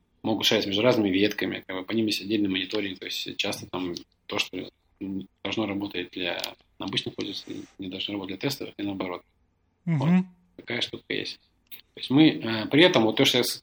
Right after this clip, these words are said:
Speaker 1: я сказал сначала, для юнит-теста, для того, чтобы по-, пройти юнит-тесты и сделать код coverage, для этого существует система, которая позволяет, э,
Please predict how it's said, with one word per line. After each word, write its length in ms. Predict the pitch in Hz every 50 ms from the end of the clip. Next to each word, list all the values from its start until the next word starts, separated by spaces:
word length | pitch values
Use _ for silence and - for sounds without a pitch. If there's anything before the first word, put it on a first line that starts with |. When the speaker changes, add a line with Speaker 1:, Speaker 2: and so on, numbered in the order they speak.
| _
Speaker 1:
я 140 | - 135 127
сказал 240 | 123 - 135 131 127
сначала, 440 | 123 131 117 - - 139 117 104 98
для 160 | 98 101 107 104
юнит-теста, 460 | 110 110 101 - 139 151 147 - -
для 100 | 104 101
того, 160 | - - 104
чтобы 200 | - - 95 - -
по-, 120 | 101 - _ _ _ _ _ _
пройти 240 | - 101 104 104 - - 113
юнит-тесты 460 | 110 107 - 113 117 117 - - 101
и 120 | 98 98 98
сделать 260 | - 107 104 98 98
код 120 | - 95 - -
coverage, 400 | 156 175 185 175 135 - - - - _ _ _ _ _ _ _ _ _ _ _ _ _
для 140 | 139 - 175
этого 260 | 175 - 165 160 156
существует 520 | 151 - - - - - 175 156 139 135
система, 500 | 147 139 113 - - 139 151 165 170 151 -
которая 600 | 117 - - 120 117 113 110 107 104 101 101 101
позволяет, 680 | 101 104 101 104 107 110 117 117 113 113 104 - - _
э, 440 | 101 98 95 95 95 95 95 95